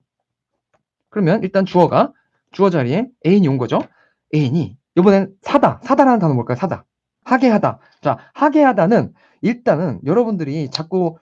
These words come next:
사역동사로 많이 생각하시는데 큰 틀을 하나 알려드릴게요. 뭐뭐 하게 하다나 시키다 이런 사역동사 있죠.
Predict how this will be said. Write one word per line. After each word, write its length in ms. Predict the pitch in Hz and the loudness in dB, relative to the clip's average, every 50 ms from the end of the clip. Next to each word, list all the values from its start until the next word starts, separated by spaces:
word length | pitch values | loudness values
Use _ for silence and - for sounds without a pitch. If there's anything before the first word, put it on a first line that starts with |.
| _ | _
사역동사로 580 | _ - 262 294 294 - 247 240 233 214 196 180 | _ -4 -2 -2 -2 -4 -6 -8 -6 -6 -4 -4
많이 220 | 127 120 127 135 | -4 -4 -4 -4
생각하시는데 640 | 131 190 202 190 - 160 - 139 117 127 156 - 151 - _ _ _ _ _ | -4 -6 -6 -6 -6 -8 -8 -8 -6 -4 -6 -6 -6 -10 _ _ _ _ _
큰 300 | - - 330 339 330 330 | -2 2 2 2 2 2
틀을 260 | - 311 294 269 247 | 0 0 2 2 2
하나 120 | 254 233 165 | 2 2 0
알려드릴게요. 420 | 147 143 135 135 123 131 - 104 95 - _ _ _ _ _ _ _ _ _ _ _ | 0 0 -2 -4 -6 -8 -10 -12 -12 -14 _ _ _ _ _ _ _ _ _ _ _
뭐뭐 320 | 139 139 175 233 240 254 240 | 0 2 2 4 6 4 4
하게 360 | 247 - 320 330 277 311 302 | 4 4 4 4 4 4 4
하다나 460 | 277 269 220 220 202 196 214 247 285 | 4 4 4 4 4 4 4 2 2
시키다 680 | 302 - - - _ - - 294 254 247 240 165 113 - | -2 -6 -16 -20 _ -8 -4 -2 0 2 2 0 0 -2
이런 180 | 175 220 214 214 | -2 -2 -2 0
사역동사 420 | - 285 311 - 254 220 165 135 | 0 -2 -2 0 -4 -4 -4 -4
있죠. 280 | 117 - - 107 101 | -6 -8 -12 -16 -18